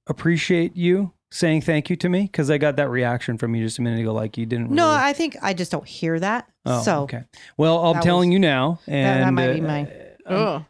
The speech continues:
Speaker 3: oh, write it down, write it down,
Speaker 2: <laughs>
Speaker 3: write it down.
Speaker 1: So I'm telling you now, and, uh, I'll s-, begin to tell you more, lovely wife.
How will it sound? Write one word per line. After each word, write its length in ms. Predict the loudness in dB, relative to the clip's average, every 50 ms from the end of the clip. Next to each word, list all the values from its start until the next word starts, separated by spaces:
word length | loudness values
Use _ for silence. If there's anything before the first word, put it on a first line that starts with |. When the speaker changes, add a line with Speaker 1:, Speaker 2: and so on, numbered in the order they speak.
| _ -6
Speaker 3:
oh, 360 | -2 0 0 2 2 2 2
write 160 | 2 2 2 2
it 80 | 4
down, 240 | 4 4 4 4 4
write 220 | 4 2 2 2
it 20 | 2 0
down, 160 | 0 0 -2
Speaker 2:
<laughs> 220 | -2 -4 -4 -4
Speaker 3:
write 140 | -2 -2 -2
it 80 | 0 0
down. 260 | -2 -2 -2 -4 -2
Speaker 1:
So 120 | 0 2 2
I'm 80 | 4
telling 280 | 4 4 4 4 4 4
you 80 | 4
now, 340 | 4 4 4 4 2 2 0
and, 460 | 0 0 2 2 2 2 2 2 2
uh, 200 | 2 4 2 2 2
I'll 140 | 2 0 -2
s-, 140 | -4 -10 -8
begin 300 | -4 -4 -2 -2 -2 -2
to 60 | -2 -4
tell 200 | -4 -4 -4 -2
you 140 | -2 -4 -2
more, 440 | -2 0 0 0 0 0 -2 -2 -2
lovely 340 | -2 -2 -2 -2 0 0 0
wife. 400 | 2 2 2 0 0 -2 -6